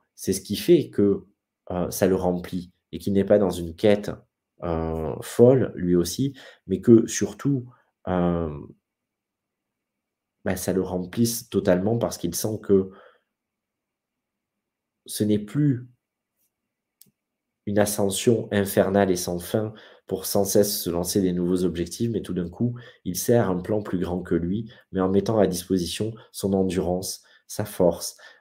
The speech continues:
euh, sa capacité à, mais aussi parce qu'il se laisse toucher, comme on en a parlé,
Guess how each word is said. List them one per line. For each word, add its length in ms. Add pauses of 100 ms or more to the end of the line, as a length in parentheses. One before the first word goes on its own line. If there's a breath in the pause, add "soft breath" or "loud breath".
(140 loud breath)
euh, 180
sa 160
capacité 580
à, 220 (280 soft breath)
mais 100
aussi 480 (220)
parce 180
qu'il 140
se 120
laisse 160
toucher, 360
comme 140
on 100
en 80
a 80
parlé, 380